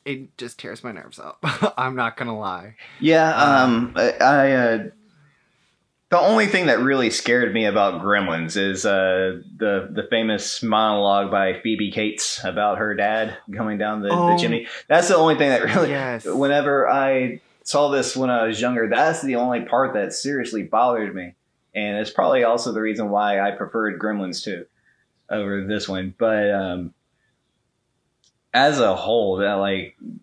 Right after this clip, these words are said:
Speaker 2: the reason why this is above Krampus is because when I first watched Krampus, I was like, "This m-, movie reminds me of Gremlins." And it reminds me of something I would watch when I was younger. And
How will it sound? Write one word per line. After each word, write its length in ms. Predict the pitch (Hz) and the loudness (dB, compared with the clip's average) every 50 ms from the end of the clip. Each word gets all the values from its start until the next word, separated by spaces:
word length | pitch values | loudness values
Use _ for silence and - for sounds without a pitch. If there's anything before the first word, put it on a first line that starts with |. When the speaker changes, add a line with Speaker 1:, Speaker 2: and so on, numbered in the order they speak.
| _ _ | _ _
Speaker 2:
the 80 | - 120 | -8 -6
reason 420 | 117 127 139 143 135 135 120 117 | -4 -2 -2 0 0 0 0 0
why 280 | 113 113 113 110 110 104 | 2 2 2 2 0 0
this 240 | 98 117 107 - 110 | 0 -2 -2 -2 -4
is 80 | 104 | -4
above 320 | 107 104 95 104 101 98 92 | -4 -4 0 0 0 0 0
Krampus 400 | - 92 90 85 - 87 82 - | -2 -4 -4 -4 -6 -6 -6 -6
is 160 | 101 95 - | -6 -8 -8
because 380 | - 107 92 - 104 98 95 101 | -8 -8 -4 -2 -2 -2 -2 -2
when 100 | 104 101 | -2 -2
I 100 | 98 92 | -2 -2
first 200 | - 104 95 - | -2 -4 -2 -2
watched 180 | 101 95 92 - | -4 -4 -4 -4
Krampus, 320 | 98 95 87 95 87 95 | -6 -6 -8 -8 -10 -8
I 40 | 101 | -8
was 100 | 95 90 | -6 -4
like, 220 | 101 98 87 85 | -4 -6 -4 -6
"This 200 | 107 104 98 - | -6 -8 -6 -8
m-, 140 | 104 92 - _ | -8 -10 -10 _
movie 340 | - 98 98 95 85 98 92 | -10 -8 -8 -6 -6 -6 -6
reminds 460 | 90 90 90 90 87 87 85 82 - | -6 -6 -6 -6 -6 -6 -8 -8 -10
me 80 | 90 80 | -10 -10
of 80 | 73 - _ | -10 -10 _
Gremlins." 520 | - 92 85 76 76 - - - _ _ _ _ _ _ _ _ _ _ _ _ _ | -8 -8 -8 -8 -10 -14 -20 -20 _ _ _ _ _ _ _ _ _ _ _ _ _
And 200 | 98 98 98 95 | -8 -6 -4 -4
it 40 | 101 | -2
reminds 300 | 95 95 101 98 92 95 | -2 -2 -2 -2 -4 -4
me 80 | 95 90 | -6 -6
of 60 | - | -6
something 280 | 98 92 87 87 82 | -8 -8 -8 -6 -6
I 120 | 85 87 90 | -6 -6 -6
would 100 | 85 87 | -4 -4
watch 220 | 85 80 76 - | -4 -4 -4 -6
when 100 | 76 78 | -8 -8
I 160 | 78 76 76 | -8 -8 -10
was 100 | 76 78 | -10 -12
younger. 340 | 87 85 82 82 80 80 - _ _ _ _ _ _ _ _ - | -12 -12 -12 -14 -16 -18 -20 _ _ _ _ _ _ _ _ -8
And 400 | 107 107 104 101 98 98 98 95 | -8 -6 -4 -4 -4 -4 -6 -6